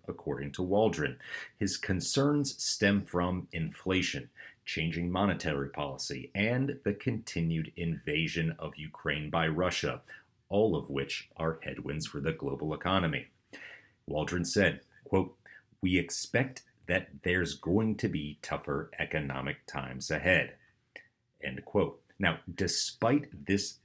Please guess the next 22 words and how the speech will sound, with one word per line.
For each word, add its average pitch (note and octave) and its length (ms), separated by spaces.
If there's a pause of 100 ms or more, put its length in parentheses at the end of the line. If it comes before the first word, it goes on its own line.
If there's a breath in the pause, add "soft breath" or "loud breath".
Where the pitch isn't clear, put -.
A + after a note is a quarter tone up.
perceived E2 560
negativity, E2 880
he A#2+ 200
was F#2+ 640 (160)
bullish E2+ 500
on E2 220
Goldman D2+ 400
Sachs's F#2 480
future, D2+ 480
saying, G#2 560
quote, - 360 (760 loud breath)
"Regardless G#2 800
of F#2 140
the G#2 200
economic G2+ 460
environment, C2+ 540 (260)
we'll D#2 180
do C2 300
just - 380
fine," A#1 440 (640)
end C#2 180
quote. C2+ 240